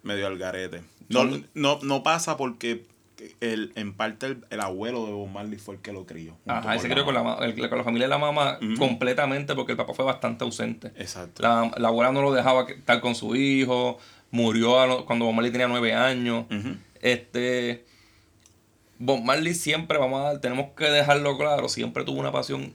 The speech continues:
Speaker 2: hijeputa por el soccer.
Speaker 1: Sí.
Speaker 2: Yo creo que antes de la música, ¿verdad? Desde chiquito.
Speaker 1: Es irónico que a través del soccer él descubrió lo que lo iba a matar.
Speaker 2: Ujú.
Speaker 1: Porque cuando él jugando soccer, cuando él le dio una pata, él sentía un dolor en un dedo
Speaker 2: En un
Speaker 1: del
Speaker 2: dedo.
Speaker 1: pie.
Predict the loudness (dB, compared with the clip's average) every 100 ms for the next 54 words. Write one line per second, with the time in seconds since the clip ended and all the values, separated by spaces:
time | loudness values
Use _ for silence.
0 | -8 -6 -4 -6 -6 -4 -4 -4 -6 -6
1 | -8 -8 -12 _ _ -8 -4 0 0 2
2 | 0 0 0 0 -2 -6 -8 -6 -6 -6
3 | -4 -2 -2 -2 -2 -4 -6 -12 -8 -6
4 | -4 -4 -4 -4 -4 -6 -8 -10 -14 -16
5 | -12 -10 -10 -8 -6 -4 -4 -4 -4 -6
6 | -6 -12 -14 -12 -10 -12 -10 -8 -6 -6
7 | -6 -6 -6 -6 -8 -12 -16 -18 -20 -20
8 | -10 -8 -8 -12 -14 -14 -10 -10 -10 -12
9 | -8 -6 -4 -4 -2 -2 -2 -6 -8 -10
10 | -10 -12 -12 -20 -20 -20 -20 -12 -10 -8
11 | -8 -4 -4 -2 -2 -4 -4 -4 -6 -6
12 | -4 -2 -2 -2 -4 -6 -8 -10 -10 -10
13 | -10 -10 -10 -6 -4 -4 -4 -4 -6